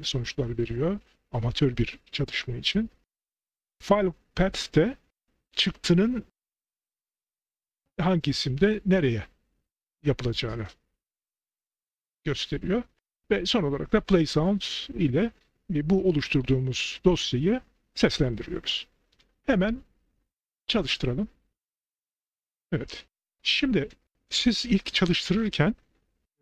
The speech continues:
biraz uzunca beklemeniz gerekecek. Çünkü bu, özellikle bu örnekteki X T T S V iki modelinin indirilmesi lazım. Bu işte birkaç gigabaytlık bir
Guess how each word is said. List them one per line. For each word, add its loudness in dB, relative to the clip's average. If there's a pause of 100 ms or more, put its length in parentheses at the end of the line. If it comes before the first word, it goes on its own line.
(180)
biraz 4
uzunca 0 (220)
beklemeniz -2 (400)
gerekecek. 0 (480)
Çünkü 2 (1040)
bu, 2
özellikle 0
bu 4
örnekteki -2
X -4
T -4
T 0
S -8 (180)
V 0
iki -4
modelinin 0 (560)
indirilmesi 0
lazım. -6 (1040)
Bu 0
işte -2
birkaç -2
gigabaytlık -2
bir -4